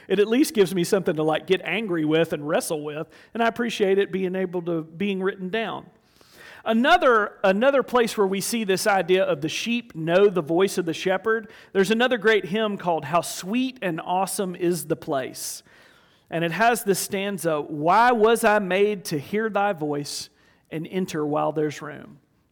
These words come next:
The hymn writer is asking, "Why me, O Lord? Why would I ever have been made to hear your voice? Why would you ever be that gracious to me?"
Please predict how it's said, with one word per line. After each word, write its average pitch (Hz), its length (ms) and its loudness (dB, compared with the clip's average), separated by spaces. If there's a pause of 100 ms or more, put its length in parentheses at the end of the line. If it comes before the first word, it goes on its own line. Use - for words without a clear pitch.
(800)
The 156 120 -2
hymn 185 260 -2
writer 165 320 2
is 151 140 -4
asking, 160 360 -4
"Why 208 500 2
me, 214 280 -2
O 131 120 -6
Lord? 151 420 -18 (300)
Why 220 320 4
would 220 240 4
I 220 200 4
ever 214 460 2 (420)
have 165 160 -4
been 180 200 -2
made 185 320 2
to 156 100 -4
hear 175 220 0
your 175 200 -4
voice? 135 560 -12 (440)
Why 185 180 2
would 208 160 4
you 185 140 0
ever 170 220 0
be 160 180 -2
that 160 180 -4
gracious 156 460 -6
to 147 80 -12
me?" 143 300 -16